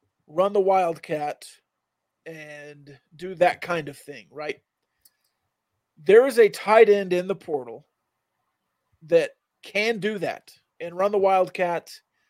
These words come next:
former quarterback. Jalen Conyers can be your savior at tight end. Uh, six four, two seventy,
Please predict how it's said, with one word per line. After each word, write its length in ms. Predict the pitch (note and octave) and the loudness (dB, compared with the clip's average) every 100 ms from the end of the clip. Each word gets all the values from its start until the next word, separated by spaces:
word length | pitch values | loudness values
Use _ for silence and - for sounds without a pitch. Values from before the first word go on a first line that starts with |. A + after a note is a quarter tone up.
| _ | _
former 300 | - G3 A3+ | -12 -4 -2
quarterback. 680 | G#3+ A3 F#3+ D#3 C#3+ C#3 - - _ _ _ _ _ _ _ D3+ | 0 2 2 0 -6 -6 -12 -20 _ _ _ _ _ _ _ 2
Jalen 460 | G3+ C#4 D4 B3 | 6 6 4 -6
Conyers 640 | - G#3+ G#3+ F#3 C#3+ C#3 - | -4 -2 -2 -6 -12 -16 -10
can 200 | F#3 E3+ | -8 -8
be 280 | F3 G#3+ G#3 | -10 -12 -2
your 180 | G3 F3+ | -2 -2
savior 640 | - F3+ D3+ D3 C3 C3+ | -2 -2 -2 -8 -14 -14
at 160 | E3 - | -14 -10
tight 260 | E3+ E3 | -6 -4
end. 360 | D#3 D3+ D#3 C#3 _ _ _ _ _ _ _ _ | -6 -12 -20 -20 _ _ _ _ _ _ _ _
Uh, 200 | - D3+ | -6 -6
six 300 | - A3 A3 | -2 -2 -2
four, 220 | - G#3 F#3+ | 0 2 2
two 200 | - G3 | -2 -14
seventy, 720 | - F#3 F3 D#3+ D3+ C3+ | -2 0 0 -2 -12 -16